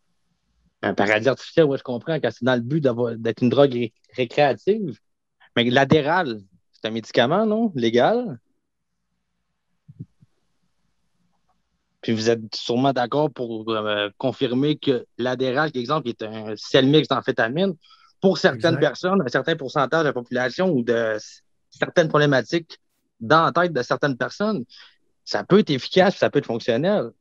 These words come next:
Speaker 2: Exact.
Speaker 1: C'est du
Speaker 2: Chez
Speaker 1: speed,
Speaker 2: les
Speaker 1: non ?
Speaker 2: enfants, chez les enfants qui ont un déficit, un trouble déficitaire de l'attention avec hyperactivité, ça peut être très impressionnant comme résultat. L'enfant n'est pas drogué.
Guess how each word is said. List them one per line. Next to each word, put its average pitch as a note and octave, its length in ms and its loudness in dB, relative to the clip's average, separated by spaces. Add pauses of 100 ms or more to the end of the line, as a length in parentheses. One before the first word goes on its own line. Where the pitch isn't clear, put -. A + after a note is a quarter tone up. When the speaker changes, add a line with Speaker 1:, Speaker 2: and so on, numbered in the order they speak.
(640)
Speaker 2:
Exact. C#3 440 -6 (680)
Speaker 1:
C'est - 160 -2
du A2+ 80 -10
Speaker 2:
Chez - 120 -10
Speaker 1:
speed, G3 180 4
Speaker 2:
les D3+ 100 4
Speaker 1:
non ? D3 100 4
Speaker 2:
enfants, C#3+ 500 0 (340)
chez - 160 -8
les C#3 240 0
enfants C#3 380 -4
qui E3 140 -6
ont C3 80 -2
un B2+ 60 -4
déficit, B2+ 580 -6 (520)
un C3+ 120 -6
trouble C#3+ 260 -4
déficitaire C3+ 480 -4
de C3 40 -6
l'attention C3 520 -8
avec C#3 260 -8
hyperactivité, C3+ 880 -8 (300)
ça C#3 220 -8
peut C#3 120 -6
être C#3 140 -4
très F#3+ 280 -4
impressionnant C#3+ 560 -2
comme C#3+ 160 -4
résultat. B2 600 -8 (440)
L'enfant C3 420 -4
n'est F#3 60 -6
pas C#3 160 -6
drogué. C3+ 480 -6